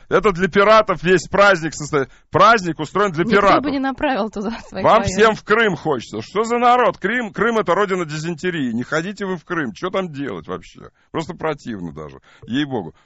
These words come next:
Speaker 1: В Крыму родились две вещи, на самом деле, как вы знаете.
Speaker 2: Какие?
Speaker 1: Что я и дизентерия. Две вещи.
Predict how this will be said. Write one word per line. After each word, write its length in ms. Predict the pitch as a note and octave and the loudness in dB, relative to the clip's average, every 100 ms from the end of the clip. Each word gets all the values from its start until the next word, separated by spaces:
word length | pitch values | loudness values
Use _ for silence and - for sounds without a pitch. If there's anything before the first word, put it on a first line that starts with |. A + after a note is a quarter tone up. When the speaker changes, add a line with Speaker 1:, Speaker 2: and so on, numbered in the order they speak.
| _ | _
Speaker 1:
В 20 | |
Крыму 300 | C3 D3+ G#3+ | -6 -4 -2
родились 340 | G3+ D#3+ F3+ C3+ | -2 -2 -4 0
две 180 | D3+ | 0
вещи, 320 | D#3+ C#3+ - F#2 | 0 -2 -4 -8
на 140 | F2+ | -10
самом 240 | F2 E2+ | -8 -10
деле, 160 | D2+ C#2+ | -12 -14
как 140 | E2+ | -14
вы 60 | F2 | -10
знаете. 340 | B2+ F2 - | -8 -8 -10
Speaker 2:
Какие? 180 | E3+ - | -12 -14
Speaker 1:
Что 140 | D#2+ F#2+ | -14 -10
я 280 | G#2+ D#3+ | -2 0
и 80 | G3 | 0
дизентерия. 600 | C#3 C3+ D3 D#3 B2 F2+ | -4 -10 -10 -8 -10 -10
Две 180 | F#2 A#2+ | -10 -10
вещи. 320 | G2+ - _ | -12 -16 _